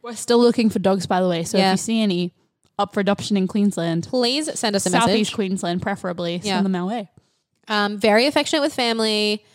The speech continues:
Speaker 2: Uh, pretty dog friendly, not five
Speaker 1: I
Speaker 2: stars,
Speaker 1: feel
Speaker 2: four
Speaker 1: like they're a
Speaker 2: stars.
Speaker 1: nana dog. Are they a nana dog?
Speaker 2: A little bit.
Speaker 1: Yeah.
Speaker 2: They're also a
Speaker 1: But a
Speaker 2: really
Speaker 1: bit
Speaker 2: good family
Speaker 1: active,
Speaker 2: pet.
Speaker 1: maybe.
Speaker 2: Yeah.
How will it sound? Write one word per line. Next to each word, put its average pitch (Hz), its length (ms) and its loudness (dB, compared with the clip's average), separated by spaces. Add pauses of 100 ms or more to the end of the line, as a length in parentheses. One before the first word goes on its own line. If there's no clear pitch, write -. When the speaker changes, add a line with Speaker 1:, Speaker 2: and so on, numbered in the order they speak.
(320)
Speaker 2:
Uh, 208 360 2
pretty 415 360 4
dog 403 240 4
friendly, 339 600 2
not 381 160 0
five 311 140 4
Speaker 1:
I - 20 4
Speaker 2:
stars, 247 260 6
Speaker 1:
feel 427 60 2
Speaker 2:
four 247 80 6
Speaker 1:
like 247 80 0
they're 349 180 4
a 269 60 2
Speaker 2:
stars. 226 80 0
Speaker 1:
nana 170 260 0
dog. 156 240 -4
Are 208 60 2
they 254 200 2
a 320 60 2
nana 214 320 0
dog? 208 260 2
Speaker 2:
A 453 40 2
little 480 160 4
bit. 269 240 2 (180)
Speaker 1:
Yeah. 170 300 -2 (140)
Speaker 2:
They're 269 120 4
also 370 260 6
a 330 40 6
Speaker 1:
But 240 100 4
a - 20 6
Speaker 2:
really 233 140 4
Speaker 1:
bit 233 120 2
Speaker 2:
good - 40 -2
family 202 260 2
Speaker 1:
active, 180 140 2
Speaker 2:
pet. 175 100 2
Speaker 1:
maybe. 170 280 -2 (420)
Speaker 2:
Yeah. 208 280 0